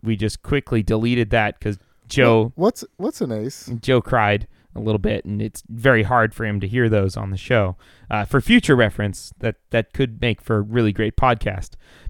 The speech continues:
Speaker 1: But, uh, he, he decided to call back in and, and try to strengthen his chance to get a, a Prodigy, uh, H one version two. So, well, that's, that's what the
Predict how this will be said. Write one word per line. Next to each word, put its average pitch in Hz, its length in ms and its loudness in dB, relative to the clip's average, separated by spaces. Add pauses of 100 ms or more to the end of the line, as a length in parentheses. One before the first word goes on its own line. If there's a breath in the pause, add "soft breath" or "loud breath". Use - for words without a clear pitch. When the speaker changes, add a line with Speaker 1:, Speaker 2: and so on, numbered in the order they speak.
Speaker 1:
But, 117 260 4
uh, 107 200 0
he, 117 260 -4
he 139 100 -4
decided 143 400 2
to 120 60 -6
call 147 260 6
back 127 260 4
in 127 200 2
and, 110 220 -2
and 113 120 -4
try 113 160 -2
to 107 80 -2
strengthen 170 540 0
his 123 180 2
chance 120 540 -4 (340)
to - 80 -2
get 113 340 0
a, 104 240 -2 (120)
a 101 160 -4 (160)
Prodigy, 113 720 2 (400)
uh, 104 200 -2
H - 300 -2
one 104 320 -2
version 104 420 -2
two. - 300 -4 (140)
So, 95 320 -6 (580)
well, 110 240 -4 (640)
that's, - 300 -8
that's - 260 -10
what 110 140 -10
the - 60 -12